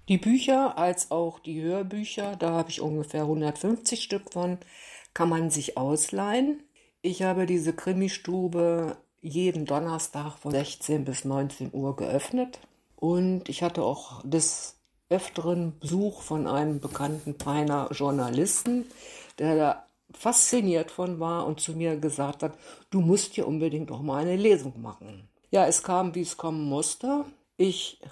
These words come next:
habe den Reporter natürlich gefragt, der ja auch bekannt dafür ist, dass er sehr gerne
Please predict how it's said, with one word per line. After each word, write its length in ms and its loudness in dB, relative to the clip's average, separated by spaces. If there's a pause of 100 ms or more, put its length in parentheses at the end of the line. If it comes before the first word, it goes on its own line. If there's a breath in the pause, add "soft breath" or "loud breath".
habe 320 4
den 480 0 (300)
Reporter 560 2
natürlich 520 -2
gefragt, 720 -6
der 200 0
ja 80 0
auch 120 -4
bekannt 420 -4
dafür 340 -4
ist, 300 0
dass 180 -4
er 420 0 (120)
sehr 320 4
gerne 540 2